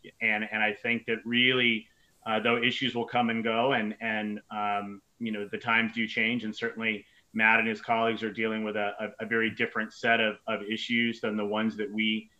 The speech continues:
uh, had to address back in two thousand eight. But you just gotta find a way to navigate through them, right? You know, Matt and, and his colleagues are dealing with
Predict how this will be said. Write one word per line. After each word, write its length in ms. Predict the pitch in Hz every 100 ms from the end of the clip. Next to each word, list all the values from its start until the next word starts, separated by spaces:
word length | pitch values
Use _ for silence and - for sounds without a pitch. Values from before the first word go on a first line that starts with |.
| _ _
uh, 80 | 107
had 240 | 104 110 110
to 80 |
address 340 | 110 110 110 -
back 260 | 120 107 113
in 60 |
two 120 | 110 113
thousand 360 | 110 104 104
eight. 260 | 110 135 - _ _ _ _ -
But 160 | 131
you 60 | 135
just 180 | 135 -
gotta 240 | 135 131 -
find 180 | 135 127
a 40 |
way 100 | 127
to 80 | 123
navigate 480 | 120 123 120 117 127
through 140 | 139
them, 200 | 113 98
right? 280 | 98 101 113
You 100 | 110
know, 140 | 107
Matt 320 | 107 113 117 117
and, 240 | 113 107 -
and 180 | 110 104
his 160 | 113
colleagues 380 | - 113 117 110
are 100 | 107
dealing 300 | 110 110 110
with 220 | 110 104